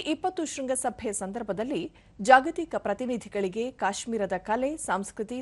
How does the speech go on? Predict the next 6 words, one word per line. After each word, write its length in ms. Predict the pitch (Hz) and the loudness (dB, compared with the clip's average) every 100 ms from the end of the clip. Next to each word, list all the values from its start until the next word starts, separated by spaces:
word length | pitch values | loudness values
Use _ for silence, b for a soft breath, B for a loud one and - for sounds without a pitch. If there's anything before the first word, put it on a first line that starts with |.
| - | -6
ಸಂಗೀತವನ್ನು 640 | 196 202 302 262 196 196 247 - | -6 -4 -4 -4 -4 -4 -6 0
ಪರಿಚಯಿಸಲಾಗಿದೆ 880 | 202 262 - 349 - 226 175 170 175 156 - | 2 2 -2 -4 -2 0 0 0 -2 -4 -6
ಎಂದು 140 | 190 262 | -8 -6
ತಿಳಿಸಿದರು. 440 | 320 - 175 175 - - - - - - - - - - - - B B B - - | -6 -6 -2 -2 -2 -10 -20 -20 -20 -20 -20 -20 -20 -20 -20 -20 B B B -6 4
ಭಯೋತ್ಪಾದನೆ 680 | 294 330 - 269 233 226 202 | 6 6 4 4 4 0 0
ವಿರುದ್ಧ 280 | 196 196 175 | 0 -2 -2